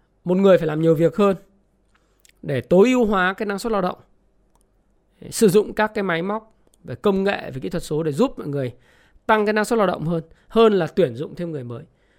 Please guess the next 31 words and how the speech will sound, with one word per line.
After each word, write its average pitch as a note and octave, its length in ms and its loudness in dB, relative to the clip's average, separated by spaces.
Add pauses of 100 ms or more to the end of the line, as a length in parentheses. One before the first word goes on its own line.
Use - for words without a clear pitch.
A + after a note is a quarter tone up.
(280)
Tuy D4 160 -2
như C#4 160 -2
vậy C#4+ 160 0
thì G#3+ 100 -4
chúng A#3+ 120 -12
ta C4 100 -4
thấy B3+ 120 0
từ B3 220 4
một A3 160 0
cái, C4+ 200 -6 (120)
một A3 120 -8
cái B3+ 120 -2
tế A#3+ 140 2
bào A3 260 2
nho C4+ 220 -4
nhỏ A#3 380 -2 (240)
như B3 140 0
chúng C4 180 -2
tôi, C4+ 220 2 (760)
Happy C4 260 2
Life, A#3+ 140 2 (440)
và A3+ 320 4
những C#4 240 2
cái E4 100 -2
doanh D4+ 160 -2
nghiệp B3 160 4
nhỏ G#3+ 200 4
nhỏ A3 200 4
nhỏ F#3 220 4
khác C4 220 -4
nữa, C4 140 -4